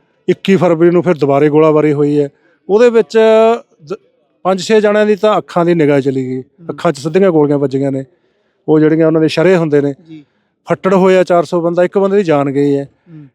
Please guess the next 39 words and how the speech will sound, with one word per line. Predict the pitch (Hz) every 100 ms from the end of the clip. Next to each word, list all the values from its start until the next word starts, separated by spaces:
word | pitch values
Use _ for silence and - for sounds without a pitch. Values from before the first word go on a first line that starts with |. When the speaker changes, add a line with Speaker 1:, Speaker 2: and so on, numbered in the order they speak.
| _
Speaker 1:
ਜੇ | 135
ਉਹ | 208
ਕਹਿੰਦੇ | 226 233 247
ਆ |
ਵੀ | 240 233
ਇਹ | 247
ਵੀ | 269
ਸਿਆਸਤ | 220 220 190
ਕਰ | 202 214
ਰਹੇ | 214 220
ਆ, |
ਫਿਰ | 190 185
ਤਾਂ | 196 196
ਭਾਈ | 208
ਉਹਨਾਂ | 208 208
ਨੂੰ | 202
ਵੇਖਣਾ | 156 - 165
ਪੈਣਾ | 160 165
ਵੀ | 170
ਸਿਆਸਤ | 170 156
Speaker 2:
ਤੁਹਾਡੀ | - 156
ਸਿਹਤ | 226 220
ਕਿੱਦਾਂ | 226 175 190
ਹੈ? | 190
ਤੁਹਾਡੇ | 185 185
ਵੀ | 196
ਗੋਲਾ | 185 180 170
ਵੱਜਿਆ | 156
Speaker 1:
ਮੇਰੇ | 165 185
Speaker 2:
ਸੀ। |
Speaker 1:
ਗੋਲਾ | 180 190
ਲੱਗਿਆ | 190 175 185
ਉੱਤੇ | 180 180
ਛੇ | - 175
ਤਰੀਕ | 170 175 165
ਨੂੰ | 170
ਪਹਿਲੇ | 175 190
ਦਿਨ। | 175 165
Speaker 2:
ਹੂੰ। | - _ 170 156